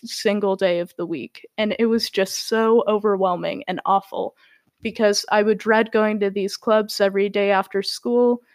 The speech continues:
Some of them I didn't really love. I just thought they would look good on my resume. And, you know, that really did not pay off at all 'cause it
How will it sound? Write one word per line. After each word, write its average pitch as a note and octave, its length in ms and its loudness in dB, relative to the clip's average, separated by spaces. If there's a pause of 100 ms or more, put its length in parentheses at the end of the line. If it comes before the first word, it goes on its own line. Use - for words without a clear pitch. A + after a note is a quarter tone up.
(160)
Some A#3 280 0
of A3+ 140 0
them A3 200 4
I G#3+ 80 4
didn't G#3 380 0
really F#3 280 0
love. G#3 320 2
I F#3+ 120 0
just - 280 -8
thought G3 240 0
they G3 120 0
would F#3+ 180 -2
look F#3+ 140 -2 (100)
good G3 160 0
on F#3+ 160 -2
my F#3 160 -6
resume. A3+ 640 0 (480)
And, G#3+ 320 2 (160)
you A#3+ 140 2
know, B3+ 220 4
that A#3 240 2
really D#4+ 240 4
did A#3 180 4
not A3+ 240 2
pay A3+ 160 0
off G3+ 260 2
at F#3+ 120 -2
all F#3 340 0
'cause G#3+ 320 -4 (160)
it G#3+ 180 -4